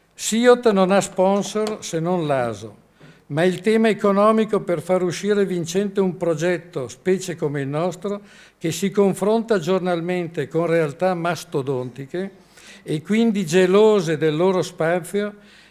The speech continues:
è un tema di vitale importanza non solo per siot, ma penso per tutte le società scientifiche che vogliono davvero esistere e progredire.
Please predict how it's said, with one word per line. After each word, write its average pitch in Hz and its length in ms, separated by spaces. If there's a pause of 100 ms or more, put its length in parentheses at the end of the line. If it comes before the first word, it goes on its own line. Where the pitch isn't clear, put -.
(160)
è 208 180
un 220 220
tema 214 400
di 160 260
vitale 196 500
importanza 185 840
non 165 220
solo 196 360
per 156 220
siot, 196 420
ma 147 180
penso 190 600 (380)
per 170 220
tutte 220 360
le 165 100
società 165 520
scientifiche 185 840
che 170 120
vogliono 170 440
davvero 156 400
esistere 165 720
e 143 100
progredire. 123 960